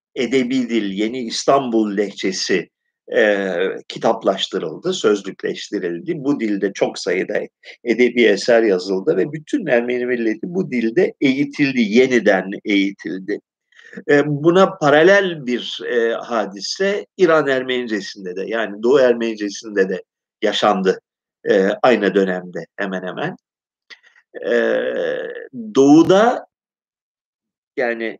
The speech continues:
Ermenistan Ermenicesinde yeni modern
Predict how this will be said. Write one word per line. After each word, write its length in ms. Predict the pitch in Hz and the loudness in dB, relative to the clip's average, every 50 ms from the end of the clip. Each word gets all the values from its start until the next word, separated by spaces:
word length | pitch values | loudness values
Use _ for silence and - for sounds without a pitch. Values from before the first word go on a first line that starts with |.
| - | -4
Ermenistan 580 | - 110 123 113 123 131 127 - - 233 240 233 | -4 -4 -2 -2 -4 -6 -6 -4 -4 -4 -2 0
Ermenicesinde 1200 | 220 208 190 175 165 160 147 131 107 113 113 104 95 - - 113 98 92 95 101 127 175 233 302 294 _ _ _ _ _ _ _ _ _ _ _ _ _ _ _ _ _ _ _ _ _ _ _ _ _ _ _ _ _ - | 0 0 0 0 -2 -2 -4 -4 -4 -4 -4 -4 -4 -6 -8 -8 -10 -10 -6 -2 -2 -2 -2 -4 -10 _ _ _ _ _ _ _ _ _ _ _ _ _ _ _ _ _ _ _ _ _ _ _ _ _ _ _ _ _ -12
yeni 840 | 143 135 127 123 120 120 131 147 151 156 175 185 180 170 160 156 - - | -12 -10 -6 -4 0 4 6 6 6 8 8 6 6 6 4 0 -4 -10
modern 640 | 139 123 127 127 131 135 147 165 175 175 165 156 143 | -10 -4 2 2 4 6 6 6 4 4 2 -2 -6